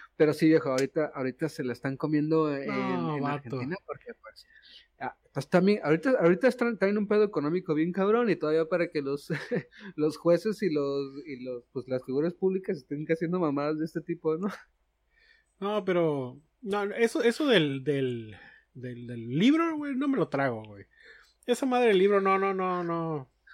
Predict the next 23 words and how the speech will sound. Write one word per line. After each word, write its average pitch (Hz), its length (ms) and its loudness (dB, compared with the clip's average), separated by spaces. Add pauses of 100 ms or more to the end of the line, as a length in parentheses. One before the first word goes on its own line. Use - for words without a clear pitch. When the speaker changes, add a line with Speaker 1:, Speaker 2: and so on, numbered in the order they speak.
(180)
Speaker 1:
Dice - 260 -12
que 175 140 8
ya 180 140 8
sí. 190 340 4 (220)
Speaker 2:
No, 180 100 -4
no, 156 80 4
Speaker 1:
Barras, 170 380 4
Speaker 2:
güey. 104 100 -10
Speaker 1:
perro, 143 320 2
barras. 160 400 -2 (640)
Speaker 2:
No, 185 300 -2
eso 185 180 0
no, 160 320 2
güey. 127 160 -4 (360)
Este, 139 840 -2
pero, 190 220 4
pues, 208 120 -4
digo, 226 120 2
bueno, 160 160 -2
que - 240 -12 (300)
ahora 170 380 6
sí, 156 280 0
¿no? 175 240 -4